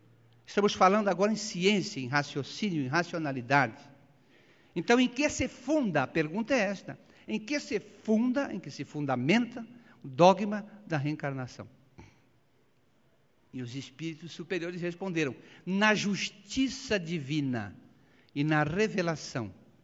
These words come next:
E que é a revelação de toda esta trajetória necessária para o espírito progredir. Simples e ignorante,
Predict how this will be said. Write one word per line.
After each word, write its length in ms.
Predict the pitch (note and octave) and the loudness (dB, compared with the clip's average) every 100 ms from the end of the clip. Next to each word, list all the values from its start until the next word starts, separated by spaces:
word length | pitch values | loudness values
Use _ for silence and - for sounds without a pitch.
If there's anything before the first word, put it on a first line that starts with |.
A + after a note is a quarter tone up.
| _ _ _ _ _ _ D#3 | _ _ _ _ _ _ -6
E 80 | |
que 80 | D#3 | 0
é 40 | E3+ | 2
a 40 | |
revelação 520 | D#3 D3+ C#3+ C3+ C#3 | 4 6 4 2 -4
de 80 | C3+ | -4
toda 360 | C3+ G3 A3 G3 | -2 -2 0 2
esta 460 | F3 F#3 - - F3 | 2 0 -4 -10 -8
trajetória 840 | E3+ D3+ C#3 - C#3+ C#3 C#3 B2+ - - _ | -6 -4 -6 -4 0 0 0 -6 -12 -20 _
necessária 920 | D#3+ F3 F#3 - D3 - D#3+ E3+ F3+ D3 | -2 2 2 0 -4 -2 -2 -2 -2 -8
para 320 | - C#3+ C3 | -2 -2 -2
o 60 | A#2+ | -8
espírito 540 | - - F3+ F#3 D#3+ | -12 -8 -8 -8 -8
progredir. 540 | D3+ D3 C#3 A#2 G2+ - _ _ _ _ _ _ _ _ | -6 -4 -4 -6 -14 -18 _ _ _ _ _ _ _ _
Simples 760 | - - - A#3 A#3 A#3 F3+ C#3+ | -18 -10 0 2 2 0 -2 2
e 60 | E3 | 0
ignorante, 960 | C#3 D3 C#3+ D3 G3+ A#3 - C4 C#4+ | 2 2 4 4 2 -2 -8 -10 -10